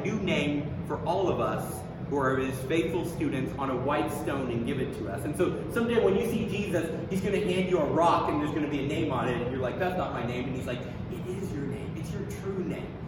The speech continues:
This is who you really are." And you're gonna look at that and you're gonna, "Oh, man, that explains who I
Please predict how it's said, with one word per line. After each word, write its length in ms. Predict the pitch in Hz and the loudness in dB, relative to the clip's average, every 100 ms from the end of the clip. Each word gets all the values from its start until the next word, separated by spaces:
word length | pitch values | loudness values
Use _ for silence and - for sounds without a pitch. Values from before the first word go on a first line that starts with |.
| - - | -6 0
This 160 | 190 190 | 0 0
is 120 | 196 | -2
who 100 | 208 | -2
you 140 | 180 156 | -2 0
really 300 | 156 165 165 | 0 0 2
are." 280 | 160 151 - - - | 2 2 2 -2 -4
And 180 | 156 160 - | -4 -2 0
you're 100 | 180 | 2
gonna 180 | 180 160 | 2 2
look 160 | 185 | 2
at 100 | - | 0
that 100 | 165 | -2
and 80 | 165 | -4
you're 80 | 165 | -2
gonna, 160 | 160 - | -2 -4
"Oh, 480 | - 233 226 196 175 - - - | -4 -2 -2 -2 -2 -4 -8 -4
man, 180 | 190 185 | -2 0
that 120 | 185 | 0
explains 520 | 180 - 190 170 - | -2 -2 0 0 0
who 320 | - 190 185 147 | -2 2 2 4
I 320 | 151 147 | 2 0